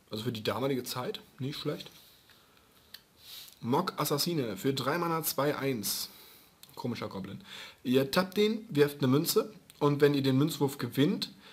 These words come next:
zerstört ihr eine Kreatur, die den Gegner kontrolliert. Ansonsten zerstört ihr eine Kreatur, äh, die der Gegner sich aussuchen darf. Das kann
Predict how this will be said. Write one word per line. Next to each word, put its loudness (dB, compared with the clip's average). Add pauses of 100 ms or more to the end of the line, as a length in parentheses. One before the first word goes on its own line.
(160)
zerstört 2
ihr 6
eine 8
Kreatur, 2
die 6
den 6
Gegner 0
kontrolliert. -6 (120)
Ansonsten 4
zerstört 2
ihr -2
eine 0
Kreatur, 2 (560)
äh, 4
die -2
der 0
Gegner -2
sich 0
aussuchen -2
darf. -10 (1500)
Das -20
kann 0